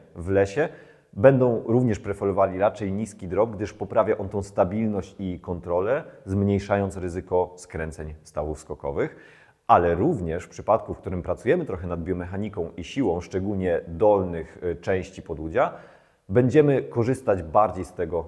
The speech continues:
niskiego dropu. Przejdźmy teraz do najbardziej medialnego tematu, jakim są buty z płytką karbonową. Po słynnej próbie Eliuda Kipchoge, który przebiegł maraton poniżej dwóch godzin, buty te stały się obiektem pożądania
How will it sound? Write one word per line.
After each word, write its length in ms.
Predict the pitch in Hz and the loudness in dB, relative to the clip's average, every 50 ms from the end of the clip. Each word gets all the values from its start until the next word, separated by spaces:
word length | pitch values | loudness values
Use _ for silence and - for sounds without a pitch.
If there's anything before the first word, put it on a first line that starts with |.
| 80 | -8
niskiego 420 | 92 90 87 - - 78 71 76 71 | -12 -12 -10 -8 -8 -6 -6 -6 -6
dropu. 220 | 67 65 - - | -6 -8 -10 -6
Przejdźmy 380 | - - 156 156 - - 113 104 | 0 4 4 4 6 4 0 0
teraz 340 | 98 110 101 98 92 82 82 | 2 4 4 4 4 4 2
do 260 | 82 82 82 80 - 85 | 2 2 0 0 -4 -8
najbardziej 480 | 90 90 85 82 104 117 113 92 92 | -6 -2 2 4 4 4 4 2 -4
medialnego 480 | 85 85 80 82 85 82 87 90 80 80 | -6 -6 -4 -4 -4 -4 -4 -6 -6 -8
tematu, 600 | 76 82 78 80 87 113 113 113 104 98 95 87 - - - | -8 -8 -6 -2 -2 -2 -2 -2 -2 -2 -2 -4 -8 -10 -4
jakim 320 | - 95 90 - 104 92 | -2 -2 -2 0 -2 -6
są 240 | 82 - 92 85 85 | -6 -4 -6 -4 -4
buty 260 | 80 87 - - 87 | -4 -6 -6 -6 -8
z 80 | 78 - | -8 -8
płytką 340 | - 90 82 - - 85 78 | -8 -10 -10 -10 -10 -12 -6
karbonową. 520 | - 85 82 78 78 78 78 71 69 - - - _ _ _ _ _ - - - _ - | -4 -4 -4 -4 -6 -8 -8 -8 -10 -14 -20 -20 _ _ _ _ _ -20 -20 -20 _ -2
Po 100 | - 120 | -2 -2
słynnej 400 | - - 151 160 156 151 135 113 | 0 4 4 4 6 6 4 2
próbie 380 | 104 - 127 120 104 98 92 85 | 2 2 0 2 4 4 2 2
Eliuda 300 | 98 101 107 90 95 92 | 0 0 0 0 -2 -2
Kipchoge, 480 | - - - - 101 90 82 90 110 | -4 -8 -8 -4 -2 -2 0 0 -2
który 240 | - - - 85 87 | -2 -4 -8 -8 -8
przebiegł 300 | - - 95 90 90 90 | -6 -6 -4 -4 -2 0
maraton 580 | 92 87 87 92 90 - 95 92 90 87 87 85 | 2 4 4 4 4 2 0 -4 -4 -4 -6 -6
poniżej 580 | 85 - 101 104 110 110 92 85 92 87 87 85 | -2 -2 0 0 0 0 0 0 0 0 -2 -4
dwóch 360 | 87 82 98 101 87 76 82 | -6 -4 -4 -4 -4 -4 -4
godzin, 380 | 82 90 87 87 92 127 151 156 - - - - | -2 -2 -2 -2 -2 -6 -8 -10 -12 -18 -18 -10
buty 300 | 98 107 139 139 139 120 | -4 -2 -2 -2 -2 -4
te 120 | - 123 113 | -8 -8 -6
stały 280 | - - 123 117 113 | -2 2 2 2 2
się 120 | - - 113 | 2 -2 -2
obiektem 440 | 104 98 113 104 - - 110 107 | 0 -2 -4 -4 -4 -4 -4 -4
pożądania 640 | 101 101 101 101 98 95 98 98 98 98 95 92 82 | -2 -4 -2 -2 -2 0 0 -2 -2 -2 -4 -4 -6